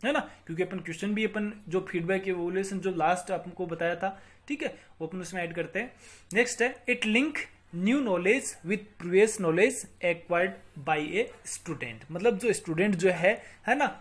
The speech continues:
वो लेसन प्लानिंग के हेल्प से क्या करता है कि उसके पास जो प्रीवियस नॉलेज है, है ना, है ना, उसको क्या करता है, जो न्यू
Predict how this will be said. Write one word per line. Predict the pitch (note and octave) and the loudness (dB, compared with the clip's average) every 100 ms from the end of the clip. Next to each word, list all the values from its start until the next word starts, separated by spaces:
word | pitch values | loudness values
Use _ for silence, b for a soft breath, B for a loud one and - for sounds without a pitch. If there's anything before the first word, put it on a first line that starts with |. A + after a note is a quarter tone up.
| - - | -20 -12
वो | E3+ A#3 B3 - - - - - _ _ _ - _ G3 | 0 2 2 0 -16 -20 -20 -20 _ _ _ -20 _ -8
लेसन | G3 G3 C4 G#3+ | -8 -6 -10 -4
प्लानिंग | G3+ F3+ F#3+ A3 | -2 0 -2 -2
के | A#3+ | -4
हेल्प | G#3 G3 G3 | -4 -6 -4
से | A3+ | -6
क्या | A3 F#3+ | -4 -4
करता | F3 - F3+ | -4 -4 -4
है | F#3 A3+ B B - | -2 -4 B B -12
कि | |
उसके | G#3+ B3+ | -8 -2
पास | A#3 B3+ A3+ | 4 4 4
जो | C4+ C4+ - | -4 -4 -2
प्रीवियस | B3 D4 D4 | 2 2 2
नॉलेज | G#3 F3+ D3 B2+ | 2 2 2 -2
है, | A#2 - | -12 -2
है | A#3+ | 2
ना, | D4 - B B - | 2 -2 B B -4
है | D4 | 0
ना, | B3+ - - - - - | 0 -4 -18 -20 -20 -16
उसको | A3 - C#4 | -14 -6 2
क्या | B3+ | 2
करता | G3+ G3 G#3 | 2 -2 0
है, | A3 A#3 G3 | 2 0 0
जो | A3+ | -2
न्यू | F3+ G#3+ | 2 2